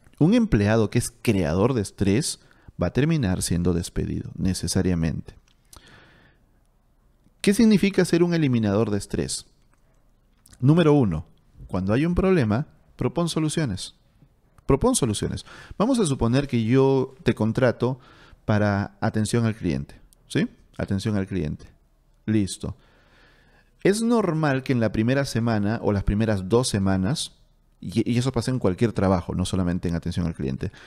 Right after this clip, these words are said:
haya un periodo de adaptación. Porque tú, aunque tienes experiencia en el puesto,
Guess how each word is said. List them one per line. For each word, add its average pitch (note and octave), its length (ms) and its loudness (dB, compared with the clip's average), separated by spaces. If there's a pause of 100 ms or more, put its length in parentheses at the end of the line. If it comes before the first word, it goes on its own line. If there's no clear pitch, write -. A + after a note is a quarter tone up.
(160)
haya A2+ 240 2
un A#2+ 100 0
periodo A2 340 4
de G#2 60 2
adaptación. F2+ 680 -2 (480)
Porque F#2+ 220 -2
tú, C3 160 2
aunque C3+ 220 0
tienes C3 240 0
experiencia C3 440 0
en C3+ 60 0
el C3+ 80 0
puesto, C3+ 420 0